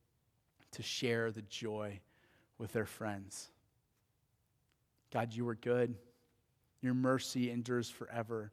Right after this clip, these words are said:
You are the God who bring, brings peace. You are the Prince of Peace, the Prince of wholeness,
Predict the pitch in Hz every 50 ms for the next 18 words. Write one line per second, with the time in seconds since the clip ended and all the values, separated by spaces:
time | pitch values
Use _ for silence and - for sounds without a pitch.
0 | - - - - - - _ - 139 131 123 123 - 135 123 120 127 113 127 120
1 | 120 120 113 113 113 - - _ - 139 120 131 123 117 107 - - - - -
2 | - 120 113 104 - - 143 143 139 139 135 131 120 104 - - - - 120 117
3 | 107 - - - _ - - - - - - - 120 110 - _ - - 120 110
4 | 101 98 - - - - - - _ _ _ _ _ _ _ _ _ _ _ _
5 | _ _ _ _ - 127 113 - - 147 135 123 - 127 107 - - - 135 127
6 | 127 127 117 104 98 - - -